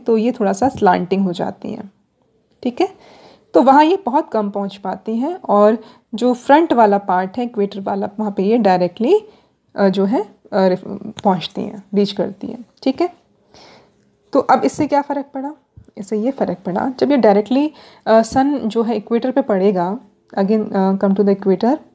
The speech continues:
इक्वेटर पे चलते हैं वापस से, in this map आ जाओ। ठीक है, so in this map you can see this part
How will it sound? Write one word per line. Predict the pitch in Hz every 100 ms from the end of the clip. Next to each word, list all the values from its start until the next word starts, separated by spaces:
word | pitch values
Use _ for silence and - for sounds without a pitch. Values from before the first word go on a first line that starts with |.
| _ _ _ _ _ _ _ _ _ _ _ _ _ 214 - _ _ - _ _
इक्वेटर | 214 196 196 202
पे | 214
चलते | 196 190 220
हैं | 240
वापस | 233 240 -
से, | 285 339 _ _ _ _ - - _ _ _ _ - _ _ _ _ _ _ _ _ -
in | 220
this | 185 -
map | - -
आ | - -
जाओ। | - - -
ठीक | 254 254
है, | 330 - _ - - _ _ - - _ _ _ _ _ _ _ _
so | 240
in | 311 302 330
this | 277
map | 233 233
you | 226
can | 247 254
see | - 214 240 - _ _ _ _ _ _ _ _ _ _ 185
this | 240 240 - - 208
part | 185 190 247